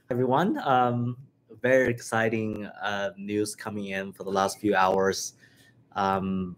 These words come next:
you know, for those of you who are seniors graduating, you know, congratulations for, um, getting some good news. Um, yeah, so I, I, I, I'm a co-founder at Crimson Education, been working very closely with Jamie,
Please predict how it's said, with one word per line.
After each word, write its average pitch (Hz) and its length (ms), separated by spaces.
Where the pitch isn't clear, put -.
you 101 120
know, 98 80
for 95 160
those 104 260
of - 100
you 101 440
who 98 80
are 95 240
seniors 110 440
graduating, 98 840
you 101 80
know, 92 200
congratulations 101 880
for, 92 400
um, 90 380
getting 95 400
some 92 240
good 101 200
news. - 420
Um, 95 340
yeah, 92 300
so - 220
I, 95 340
I, 113 180
I, 107 180
I'm 107 80
a 104 60
co-founder 104 480
at 98 200
Crimson 98 240
Education, 98 460
been 98 140
working 95 260
very 95 160
closely 92 320
with 87 140
Jamie, 107 440